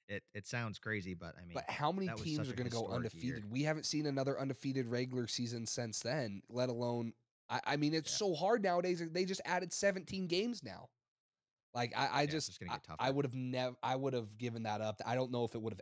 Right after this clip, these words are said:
Speaker 2: ever been beaten. I don't know if we'll ever see a perfect regular season again with all the injuries, the extended game, you know. It, it's gonna be tough. I, I, I would do it too. And, you know, to get Randy Moss one, I know he wasn't here long, but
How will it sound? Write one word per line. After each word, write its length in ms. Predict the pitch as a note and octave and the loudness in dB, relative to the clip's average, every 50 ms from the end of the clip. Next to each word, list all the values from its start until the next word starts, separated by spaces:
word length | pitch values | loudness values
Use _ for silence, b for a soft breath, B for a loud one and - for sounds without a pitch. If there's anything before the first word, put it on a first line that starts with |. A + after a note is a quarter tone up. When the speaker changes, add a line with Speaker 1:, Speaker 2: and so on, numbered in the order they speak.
| - | -2
Speaker 2:
ever 240 | G2+ G#2+ G#2+ A2 G#2+ | -2 0 0 0 -2
been 240 | F#2+ G2 G#2+ G2+ G2+ | -2 -2 -4 -4 -4
beaten. 480 | G2 A2 G#2+ G#2+ - G#2 G#2 G#2 G2+ G2 | -6 -6 -6 -4 -4 -4 -4 -4 -6 -2
I 120 | - A#2 | 2 4
don't 120 | C3 C#3+ C3+ | 4 4 4
know 120 | B2 A#2 | 2 -2
if 100 | G#2+ - | -2 -2
we'll 100 | A2 A2 | -2 -4
ever 160 | G#2+ G2+ G#2+ | -4 -4 -4
see 260 | G2+ - - A2+ G#2+ G#2 | -6 -6 -6 -4 -4 -4
a 120 | G2 G2 - _ _ _ _ _ _ - | -4 -6 -8 _ _ _ _ _ _ 2
perfect 320 | - C3+ B2 - A2+ G2 | 4 4 4 4 0 -2
regular 320 | - A#2 A2+ A2 G#2+ G#2+ G#2 | 0 -2 -2 -2 -4 -6 -6
season 320 | - - A2 G#2+ G2 G2+ | -6 -6 -6 -6 -6 -8
again 320 | F#2+ F#2 G2+ A2 A2 G#2 G2+ | -10 -8 -6 -4 -4 -4 -6
with 180 | G2+ G2+ - | -6 -6 -4
all 160 | A2+ G#2+ G#2 | -2 -2 -2
the 160 | G2+ G#2+ - G#2+ | -2 -4 -6 -6
injuries, 520 | A2 A2 G#2 G#2 G#2 G#2 G2+ G2 G2 - | -6 -6 -6 -6 -6 -6 -6 -6 -8 -8
the 100 | - G#2 | -8 -8
extended 500 | G2 - - - - A2 G#2+ G#2 F#2+ F#2 | -8 -8 -8 -6 -6 -6 -6 -6 -8 -6
game, 380 | G2 G#2 G2+ G2+ G2+ G2+ G2 G2 | -6 -4 -4 -4 -4 -6 -6 -8
you 80 | F#2+ | -8
know. 260 | F#2+ G2 F#2+ G2 F#2+ - _ b b b b b b b b b | -8 -6 -6 -6 -6 -8 _ b b b b b b b b b
It, 160 | A2+ A#2 A2 | -2 -2 0
it's 120 | A2+ G#2+ | -2 -2
gonna 180 | - B2+ A#2 A2 | 0 0 0 0
be 100 | G2 F#2+ | -2 -6
tough. 280 | - - - F#2+ F#2 - | -6 -4 -4 -4 -2 -2
I, 360 | F2 A2+ A2+ G#2+ G#2+ G#2+ G#2+ - | 0 0 0 2 0 0 0 0
I, 60 | G#2 | -2
I 40 | A2 | -2
would 200 | G#2 G2 F2+ F#2 | -2 -4 -6 -6
do 160 | G2 F#2+ F#2 | -8 -6 -6
it 100 | F2+ - | -8 -8
too. 240 | - G#2 G2 F#2+ F#2+ - | -8 -6 -6 -6 -4 0
And, 220 | A#2+ B2+ C3 C3 A#2 | 2 2 2 2 0
you 220 | B2 A#2+ B2+ B2+ | -2 2 2 4
know, 160 | B2 A#2+ A#2 | 4 4 2
to 140 | A2+ - B2 | 0 0 -2
get 220 | A#2 B2 B2 - | 0 0 0 0
Randy 340 | - A2 A#2 A#2 A2+ A2 A2 | 2 0 0 2 0 0 -2
Moss 340 | G#2 G2+ G2+ G2+ G2+ - - | -2 0 0 0 0 -2 -2
one, 180 | G#2+ A2 A2 G#2 | -2 -2 0 0
I 80 | G#2 | 0
know 160 | G#2+ A2 A2+ | 0 0 0
he 80 | A2+ G#2+ | 0 0
wasn't 320 | G#2+ G#2+ G#2 G2 G2+ E2 | 0 -2 -4 -6 -6 -8
here 200 | F2 G#2+ G#2+ G#2 | -6 -4 -4 -4
long, 420 | G2 F#2+ G2 G2 G2 G2 G2 G2 F#2 - _ | -2 -2 -2 0 0 -2 -2 -4 -6 -10 _
but 220 | - G#2 G2 F#2+ | -6 -4 -4 -4